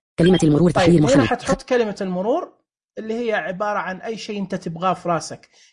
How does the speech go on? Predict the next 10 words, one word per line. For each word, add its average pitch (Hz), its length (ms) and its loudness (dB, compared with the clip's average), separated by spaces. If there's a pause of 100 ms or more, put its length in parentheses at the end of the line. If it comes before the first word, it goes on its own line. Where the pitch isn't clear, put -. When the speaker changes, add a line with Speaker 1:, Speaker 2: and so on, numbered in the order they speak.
Speaker 2:
كثير 254 640 0
من 185 140 -4
الأسئلة 185 440 -4
تجيني، 202 580 -10 (240)
وش 226 180 -6
أحط 214 220 -6
كلمة 175 360 -6
مرور؟ 156 280 -6
ما 370 260 0
أدري. 165 300 -10